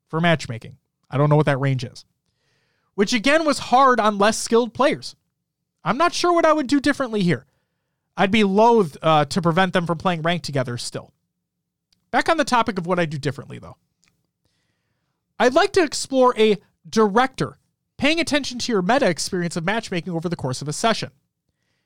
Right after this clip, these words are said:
It's easy to figure how to incorporate that on top of either a Halo two or Halo three type system to maximum positive effect. If you take nothing else from this thread, please take this.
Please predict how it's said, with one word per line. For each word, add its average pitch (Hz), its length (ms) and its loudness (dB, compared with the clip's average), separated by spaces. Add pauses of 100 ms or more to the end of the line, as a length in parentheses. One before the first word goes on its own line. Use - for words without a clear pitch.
(160)
It's 180 200 -2
easy 320 220 2
to 311 60 -2
figure 269 260 -2
how 240 100 0
to 226 100 2
incorporate 202 520 0
that 170 120 2
on 165 120 -2
top 185 200 0
of 175 100 -4
either 175 200 -2
a 156 40 -4
Halo 208 280 -2
two 214 180 -4
or 175 80 -2
Halo 175 240 -2
three 233 160 -8
type 160 220 -4
system 160 300 -6
to 139 80 -4
maximum 185 440 -6
positive 139 420 -6
effect. - 400 -12 (1500)
If 247 160 0
you 339 120 4
take - 400 -2
nothing 302 400 0
else 320 240 2
from 277 140 -8
this 262 200 -2
thread, 170 340 -4 (560)
please 277 340 0
take 247 320 -4
this. 147 460 -6